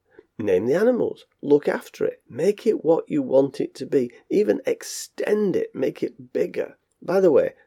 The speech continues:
there are two trees right in the middle of the garden. Eat from one, that's fine,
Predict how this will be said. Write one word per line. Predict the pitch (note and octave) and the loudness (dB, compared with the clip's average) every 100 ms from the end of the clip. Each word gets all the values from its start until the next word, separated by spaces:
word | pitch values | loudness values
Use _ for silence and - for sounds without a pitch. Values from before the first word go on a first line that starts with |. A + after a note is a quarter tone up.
| _ | _
there | D3+ | 0
are | D#3 | 0
two | - E3+ E3 | 4 4 4
trees | - A#2 G2+ G2 - _ | 0 -4 -4 -8 -12 _
right | - A2 - | -4 -2 0
in | A2+ | -2
the | G2+ | -4
middle | G2+ G2 | -4 -6
of | F2+ | -10
the | G#2 | -8
garden. | G#2 G2 G2 G2+ _ _ _ | -8 -8 -10 -16 _ _ _
Eat | F3 G#3+ | -2 0
from | - G#2+ | 0 0
one, | G2 G2+ G#2+ - | 2 2 0 -6
that's | C#3+ - | -10 -8
fine, | - F#2+ G2+ | -8 -6 -8